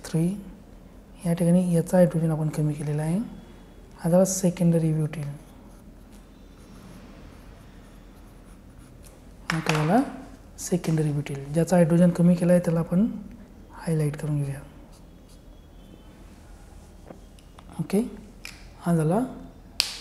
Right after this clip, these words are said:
secondary ब्युटिल. पुढे बघूया अजून आपण, सी एच थ्री, सी, सी एच थ्री,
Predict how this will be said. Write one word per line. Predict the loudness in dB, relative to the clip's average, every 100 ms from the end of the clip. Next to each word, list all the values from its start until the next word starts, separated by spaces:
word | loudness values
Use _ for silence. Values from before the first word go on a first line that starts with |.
| -18 -20 -8
secondary | -2 -2 0 2 2 0 -2 -8 -18 -20 -14 -6
ब्युटिल. | -2 -2 -2 -10 -10 -18 -20 -20 -20 -16 -2
पुढे | 2
बघूया | 2 2 2
अजून | 2 -2
आपण, | 0 0 0 -2 -14 -18 -20 -20 -20 -20 -20 -20 -20 -20 -20 -20 -20 -20 -20 -20 -20 -20 -20 -20 -16
सी | -6 0 2
एच | 0 -2 -8
थ्री, | -2 -2 -4
सी, | -8 -6 -2 -2 -2 -6 -16 -20 -20 -20 -20 -20 -20 -20 -20 -20 -20 -20 -20 -20 -20 -20 -20 -20 -20 -20 -20
सी | -12 -2 0
एच | 0 -2 -10
थ्री, | -6